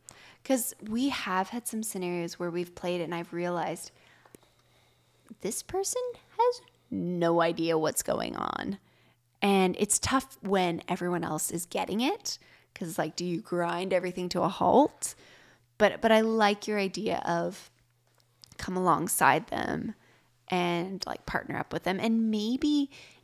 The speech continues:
if you're playing with somebody who you know has a, a more challenging time learning the rules,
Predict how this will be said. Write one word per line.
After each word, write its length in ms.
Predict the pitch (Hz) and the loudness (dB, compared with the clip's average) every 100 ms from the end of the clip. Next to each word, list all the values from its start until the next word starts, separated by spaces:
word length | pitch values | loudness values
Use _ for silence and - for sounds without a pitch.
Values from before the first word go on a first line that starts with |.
| - | -6
if 240 | 208 196 | -6 -2
you're 100 | 254 | -2
playing 380 | 262 - 202 196 | 0 0 0 2
with 120 | 202 | 0
somebody 720 | - 175 175 180 175 170 180 - _ _ _ _ - | 0 0 2 2 2 0 -2 -6 _ _ _ _ -6
who 80 | 190 | -2
you 240 | 180 190 | 0 -2
know 340 | 180 175 180 | 0 2 2
has 600 | 214 190 170 - - - _ _ _ _ _ - | 0 -2 -2 -2 -4 -8 _ _ _ _ _ -10
a, 120 | 190 202 - | -10 -8 -8
a 80 | 196 | -4
more 260 | 185 185 175 | 0 0 0
challenging 580 | - 170 175 170 170 | -2 -2 -2 -2 -4
time 300 | 165 202 185 | -4 -4 -2
learning 360 | 170 165 160 175 | -2 -2 0 0
the 80 | 175 | -2
rules, 460 | 202 92 90 - | -2 0 0 -2